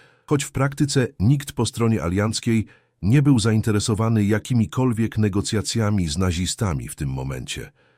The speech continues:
Ewa prawdopodobnie nie miała wszystkich odpowiedzi. Hitler był nieprzewidywalny. Jego nastroje zmieniały się z godziny na godzinę, ale mogła podzielić się tym, co wiedziała,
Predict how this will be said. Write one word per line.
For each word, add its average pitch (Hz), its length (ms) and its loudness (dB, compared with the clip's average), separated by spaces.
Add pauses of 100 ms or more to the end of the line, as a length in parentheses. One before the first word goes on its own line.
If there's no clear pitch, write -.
Ewa 95 340 0
prawdopodobnie 95 880 0
nie 92 140 2
miała 90 260 0
wszystkich 85 420 -6
odpowiedzi. 98 580 -4 (380)
Hitler 104 440 0
był 82 220 0
nieprzewidywalny. 85 960 -2 (420)
Jego 90 200 -2
nastroje 80 520 -2
zmieniały 80 520 -2
się 80 180 -4
z 71 80 -6
godziny 82 380 -2
na 82 120 -2
godzinę, 78 480 -4 (380)
ale 82 200 -2
mogła 87 300 0
podzielić 76 440 -4
się - 160 -4
tym, 101 300 0
co 98 160 -4
wiedziała, 87 460 -2